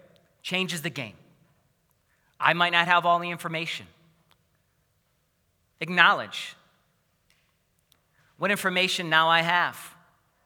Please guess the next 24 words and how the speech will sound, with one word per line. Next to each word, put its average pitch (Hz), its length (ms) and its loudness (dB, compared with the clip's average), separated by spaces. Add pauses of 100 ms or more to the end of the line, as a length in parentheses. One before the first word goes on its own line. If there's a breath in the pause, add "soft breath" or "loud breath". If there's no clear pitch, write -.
(1900)
Take 208 240 -4
accountability 196 840 0 (100)
first, - 420 0
inventory 151 640 -6 (200)
in 175 160 -8
me. 180 220 -4
Am 131 100 -8
I 143 80 2
contributing 165 580 -8
to - 120 -14
the 135 80 -10
gap? 117 400 -8 (640)
Is 139 120 -12
there 165 100 -2
blind 147 380 -4
spots, - 680 -12
shadows 143 400 -2
in 135 60 -12
my 135 100 -4
own 139 200 -6
life, 123 380 -12
willingly 151 440 -10
or 143 80 -6
unwillingly? 120 580 -10